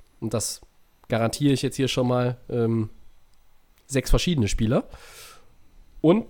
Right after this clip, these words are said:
dass unsere beiden Kombinationen, und unsere drei Kombinationen sind's ja heute, unter diesen fünfundzwanzig Millionen bleiben. Ich bin sehr, sehr gespannt. Ich glaube, da kommt eine Menge, äh, Nettes bei rum. Und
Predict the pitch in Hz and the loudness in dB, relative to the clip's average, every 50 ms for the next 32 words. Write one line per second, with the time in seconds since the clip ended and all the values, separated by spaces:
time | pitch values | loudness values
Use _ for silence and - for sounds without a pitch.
0 | - - 151 156 - - - - - - 208 233 208 196 180 160 156 156 160 156 | -4 -2 -2 -2 -2 -6 -14 -4 2 4 4 4 4 2 0 2 2 2 2 2
1 | 165 147 147 147 143 143 - - 143 143 151 151 - 139 156 185 175 147 135 120 | 2 2 4 2 0 -2 -2 -2 0 0 2 4 4 6 6 6 6 4 4 2
2 | 123 143 180 - 165 131 123 120 117 - - 123 117 117 117 110 - 120 110 113 | 4 4 4 4 4 4 4 2 2 0 -2 -4 -4 -4 -4 -4 -4 -2 -2 -2
3 | 117 - 151 160 170 - - - - - - - - - 165 170 180 190 165 156 | -2 -2 -2 -4 -4 -6 -14 -20 -20 -20 -20 -10 0 4 6 6 6 6 4 2
4 | 156 151 160 - 160 151 147 139 - 135 131 - - 131 127 120 117 117 113 113 | 2 -2 -2 0 2 2 2 2 2 0 -2 -2 -4 -4 -2 -2 0 0 0 0
5 | 110 104 107 104 107 123 147 170 214 254 320 381 - - - - - - _ - | 0 0 -2 -4 -2 0 0 0 0 0 -2 -2 -4 -12 -20 -20 -20 -20 _ -12
6 | - - 135 127 127 151 180 214 208 196 185 175 - - - 156 160 190 240 262 | -6 -4 -2 0 2 2 2 2 2 0 -2 -2 -2 0 0 2 2 2 0 -2
7 | - - 147 - - 151 156 175 170 165 160 151 151 - 170 160 - 156 147 151 | -4 -8 -10 -6 -2 0 0 2 2 2 2 0 -2 -2 -4 -2 0 2 2 4
8 | 165 175 175 175 170 175 175 175 - - - - - - - - _ - - 165 | 4 4 4 6 4 4 2 -2 -12 -20 -20 -20 -20 -20 -20 -20 _ -10 -6 -2
9 | 156 156 156 156 151 151 151 - - - - 143 160 165 - 165 - - 160 143 | 0 2 2 2 2 0 -2 -4 -6 -4 -2 0 0 0 0 -2 -2 0 -2 0
10 | 131 143 160 180 220 262 - - - - 156 151 156 160 160 160 160 - - - | 0 0 0 0 -2 -4 -6 -10 -8 -2 2 4 4 4 4 2 0 -4 -10 -10